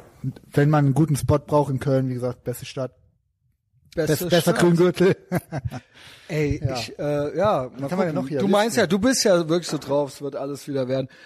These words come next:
Speaker 2: Weißt du, was mich auch aufregt? Das ist jetzt eigentlich wieder fast, ah, waren wir eigentlich schon weg von.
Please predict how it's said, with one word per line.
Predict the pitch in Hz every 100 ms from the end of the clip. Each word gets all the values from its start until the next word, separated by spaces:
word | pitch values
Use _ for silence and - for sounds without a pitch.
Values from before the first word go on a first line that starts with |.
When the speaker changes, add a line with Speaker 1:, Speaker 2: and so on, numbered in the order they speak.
| -
Speaker 2:
Weißt | 170 220
du, |
was | 277
mich | 247 - -
auch | 147 170 -
aufregt? | 220 247 - 247 143 _ _ _ -
Das | 147
ist | 185
jetzt | 170 -
eigentlich | 160 165 156
wieder | 143
fast, | 135 156 - -
ah, | 143 143 131
waren | 143
wir | 147
eigentlich | 135 131
schon | 135 131
weg | 139
von. | - 127